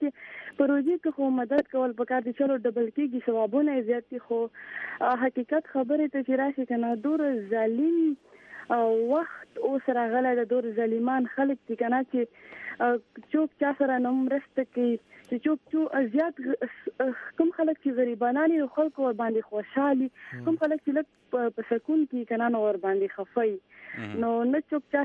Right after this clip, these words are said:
Speaker 1: سره امدادونه کوي. او که چیرې لږ شانتې زکات داسې یو نیم چوک ورکوي، یعنې بیا که چا داسې امدادونه کول، نو دا دور زیات غربت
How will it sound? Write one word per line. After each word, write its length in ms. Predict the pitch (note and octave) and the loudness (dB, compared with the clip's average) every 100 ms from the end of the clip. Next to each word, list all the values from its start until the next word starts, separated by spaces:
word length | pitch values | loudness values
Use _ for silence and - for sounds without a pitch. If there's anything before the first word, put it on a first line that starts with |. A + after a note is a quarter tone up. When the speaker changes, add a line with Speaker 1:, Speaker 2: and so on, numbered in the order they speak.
| - | 0
Speaker 1:
سره 160 | C4 B3 A#3 | 0 0 0
امدادونه 600 | A#3 A3 G#3+ A3 A#3+ B3+ | 0 2 0 0 0 0
کوي. 280 | B3 A#3+ A3+ _ - - - | 0 0 0 _ -20 -18 -6
او 220 | G#3 A3 A3 | 0 2 2
که 120 | A#3+ | -2
چیرې 240 | - C4+ C4 | 0 0 0
لږ 100 | D4 - | 0 0
شانتې 340 | C4+ B3+ B3 | 0 2 0
زکات 360 | A3+ A3+ B3 B3+ | 0 -2 -2 -2
داسې 200 | A#3+ A#3 | -4 -2
یو 220 | A#3+ B3 B3+ | 0 0 0
نیم 180 | A#3+ A3 | -4 -2
چوک 220 | B3+ B3 A#3+ | -2 -2 -2
ورکوي، 380 | A3+ A#3+ B3 C#4+ _ - - | -2 0 0 -2 _ -20 -4
یعنې 160 | B3 A#3 | 0 0
بیا 140 | A3+ | 0
که 140 | A#3 A#3+ | 0 0
چا 160 | C#4+ | 2
داسې 460 | C#4 C#4+ C#4 C4 - | 2 2 0 -2 0
امدادونه 520 | B3 B3+ A#3 C#4+ C#4 | 0 0 0 0 0
کول، 260 | B3 B3+ C4+ | 0 0 2
نو 160 | C4 | 0
دا 300 | A#3+ B3+ B3 | 2 2 2
دور 320 | A#3 G#3 C4 A3+ | 0 0 0 2
زیات 220 | B3+ A#3+ | 0 0
غربت 380 | A3 A3 A#3 | 0 0 -4